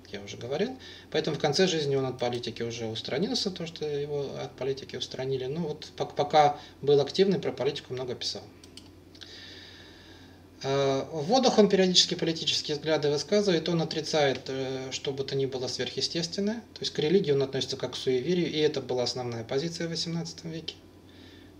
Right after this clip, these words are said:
Ещё не раз к этому вернусь, постоянно это повторяю, потому что постоянно мистифицируют различные. Там, допустим, религиозники любят утверждать, что вся там наука,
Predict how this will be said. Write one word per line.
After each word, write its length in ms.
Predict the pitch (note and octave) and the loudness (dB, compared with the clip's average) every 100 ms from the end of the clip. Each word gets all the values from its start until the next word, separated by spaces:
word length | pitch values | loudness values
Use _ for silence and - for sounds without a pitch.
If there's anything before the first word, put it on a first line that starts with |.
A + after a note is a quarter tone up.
| - | -8
Ещё 240 | - C#3 | -2 -2
не 120 | B2+ | 0
раз 180 | B2 A2+ | -2 -2
к 80 | - | -4
этому 220 | A2 A#2+ | -6 -4
вернусь, 320 | B2+ C#3 A3+ | -4 -2 -4
постоянно 460 | - - D3 C#3+ A#2+ | -4 -2 2 2 0
это 140 | A2 | -6
повторяю, 400 | - - D#3+ B3+ | -12 -4 2 2
потому 120 | - | 0
что 100 | - | -4
постоянно 320 | - - E3+ D3+ | 0 2 2 4
мистифицируют 800 | C#3+ C#3 D#3+ F#3 F3 C3+ A#2 A2 | 0 0 0 0 6 6 6 0
различные. 460 | A2+ A#2 G#2+ A2 | -2 -2 -4 -4
Там, 200 | G#2 B2 | -4 -2
допустим, 380 | A#2 A#2+ C3+ C3+ | -2 -2 0 4
религиозники 640 | C#3 C#3 C#3+ F#3+ E3+ C3+ C3+ | 6 6 8 8 8 4 4
любят 240 | C3+ B2 | 2 0
утверждать, 400 | A#2+ A#2+ A#2+ C#3+ | -4 -4 0 0
что 140 | - | 0
вся 200 | - - | 0 0
там 240 | A#2+ B2 A#2+ | 0 -2 -2
наука, 480 | B2 E3 E3 D3+ | 0 -2 0 -2